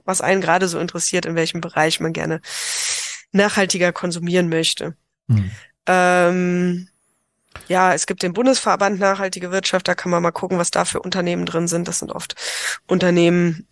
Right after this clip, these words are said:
Speaker 1: also es ist mal eine Lobbyorganisation für eine nachhaltige Wirtschaft.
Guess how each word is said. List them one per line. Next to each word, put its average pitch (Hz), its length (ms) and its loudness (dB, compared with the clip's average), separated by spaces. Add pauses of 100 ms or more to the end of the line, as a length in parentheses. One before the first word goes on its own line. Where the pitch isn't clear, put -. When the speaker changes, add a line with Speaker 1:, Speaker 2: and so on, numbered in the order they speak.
Speaker 1:
also 165 160 -2
es 165 140 -2
ist 165 140 -2
mal 170 80 2
eine 170 120 4
Lobbyorganisation 170 1120 0
für 180 300 -2
eine 185 220 0
nachhaltige 180 560 -2
Wirtschaft. 175 480 -2